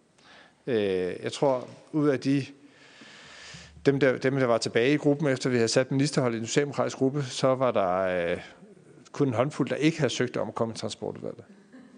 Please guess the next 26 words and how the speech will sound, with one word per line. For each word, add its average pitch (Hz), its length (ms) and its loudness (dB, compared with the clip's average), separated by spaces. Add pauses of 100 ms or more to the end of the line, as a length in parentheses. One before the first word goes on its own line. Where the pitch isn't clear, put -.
(720)
Og - 160 -4
den 135 240 2
anekdote 139 380 2
fortalte 139 320 2
jeg 135 80 2
så 131 120 2
til 123 160 -2
nogle 127 140 0
af 120 60 0
mine 127 200 0
Venstre-kollegaer. 117 840 2
De 131 120 -8
kunne 135 100 0
så 135 100 0
fortælle, 131 400 0
at 113 240 0
det, - 280 -4
den, 135 200 2
det 135 160 -2
kunne 139 120 2
de 117 100 2
godt 123 120 2
slå 139 140 2
i 113 80 0
Venstres 147 300 0
folketingsgruppe, 110 580 -4